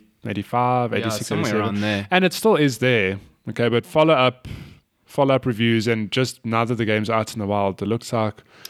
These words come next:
Speaker 1: there are a lot of technical issues with Borderlands
Speaker 2: Performance
Speaker 1: three.
Speaker 2: seems to be a real problem on, on P C. Like, the DirectX twelve version is fucking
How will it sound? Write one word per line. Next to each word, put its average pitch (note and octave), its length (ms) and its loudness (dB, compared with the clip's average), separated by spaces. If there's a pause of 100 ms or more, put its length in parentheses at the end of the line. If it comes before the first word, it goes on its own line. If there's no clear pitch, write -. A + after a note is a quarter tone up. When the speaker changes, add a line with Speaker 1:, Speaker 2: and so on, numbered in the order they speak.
(180)
Speaker 1:
there A#2 180 2
are A2+ 80 4
a A2 40 2
lot G#2+ 300 2
of G#2 100 -4
technical G2+ 440 -8
issues G2+ 260 -4
with F#2 160 -8
Borderlands G2 380 -2
Speaker 2:
Performance B2 120 0
Speaker 1:
three. G2+ 200 0
Speaker 2:
seems G#2+ 340 -2
to A#2 100 -12
be G#2+ 240 -4
a G2+ 120 0
real G#2 440 -4
problem G#2+ 480 -4
on, G2+ 280 -2 (120)
on A#2+ 120 -8
P C#3 260 -12
C. B2+ 240 -8
Like, A2 260 -2
the G#2+ 280 2 (400)
DirectX A#2 640 -2
twelve A2+ 260 -2
version G#2+ 320 0
is F#2+ 140 -4
fucking G2 500 -4